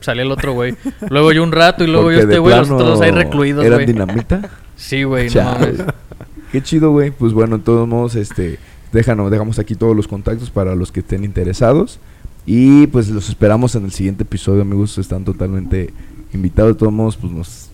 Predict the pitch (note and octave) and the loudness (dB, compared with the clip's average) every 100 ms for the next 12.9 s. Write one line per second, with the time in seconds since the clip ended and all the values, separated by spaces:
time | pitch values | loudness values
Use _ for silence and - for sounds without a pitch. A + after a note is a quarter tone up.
0 | - F2+ F2+ F2+ G2 G2+ A2 G#2+ G2+ G#2+ | -10 -6 -6 -4 -4 -4 -2 -2 -2 -2
1 | G#2 G2+ B2 A2+ G#2+ A2 - F#2 E2 - | -4 -4 -4 -4 -4 -6 -6 -4 -4 -4
2 | F2+ - F#2+ G#2 G#2 F#2+ - F2+ F2 G2+ | -6 -4 -2 -2 -4 -8 -8 -10 -6 -6
3 | A2 G#2+ F#2+ G2 G2+ A2+ C3+ - - - | -4 -6 -6 -6 -8 -8 -10 -12 -18 -18
4 | - - - F2+ E2 F#2 G#2 F#2 - F2+ | -20 -20 -18 -14 -6 -4 -4 -10 -10 -8
5 | F#2 G#2 - G2 F2 F2 F#2 F#2+ E2 D2 | -6 -6 -4 -4 -6 -6 -6 -4 -6 -8
6 | - - - - - - G#2+ A2 A2 G#2+ | -12 -20 -20 -20 -20 -2 0 2 0 0
7 | G#2+ G#2+ G2 F#2 A2 - F2+ F2+ - F#2+ | 0 -2 0 0 0 -2 -2 -2 0 0
8 | F2 F2 A#2 C3+ A2 G#2 G2+ G2+ G2 F#2 | 0 0 2 2 0 0 0 -2 -2 -4
9 | - F#2+ G2+ F2+ - F#2+ F#2+ F#2+ F#2 G2 | -2 -2 0 -2 -2 -4 -4 -6 -4 -4
10 | B2+ G#3 - - - - - - - - | -4 -6 -10 -16 -16 -14 -12 -12 -12 -2
11 | A2 B2 B2+ C3 B2+ B2+ B2 G2+ F#2+ G2 | 2 2 4 2 2 0 -2 -4 -2 0
12 | G2 A2 G2+ G#2 A2+ G#2 F2+ G2+ A2+ | 0 0 0 0 0 0 0 -2 -2